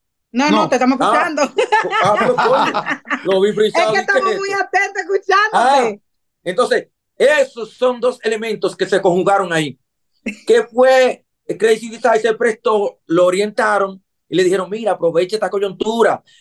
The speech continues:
Speaker 3: ¿Ustedes creen, compañeros, que si Sandra fuera real, esa situación,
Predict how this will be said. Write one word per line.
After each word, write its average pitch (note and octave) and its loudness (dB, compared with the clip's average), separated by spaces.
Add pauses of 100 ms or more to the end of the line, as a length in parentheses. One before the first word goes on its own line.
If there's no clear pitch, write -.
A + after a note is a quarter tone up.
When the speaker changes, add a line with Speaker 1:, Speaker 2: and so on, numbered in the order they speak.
(100)
Speaker 3:
¿Ustedes C4 2
creen, B3+ 0
compañeros, A3+ -2
que G#3 0
si G3 -14
Sandra G#3 -2
fuera G#3+ 0
real, F#3 -2 (380)
esa F3+ -4
situación, F#3+ -2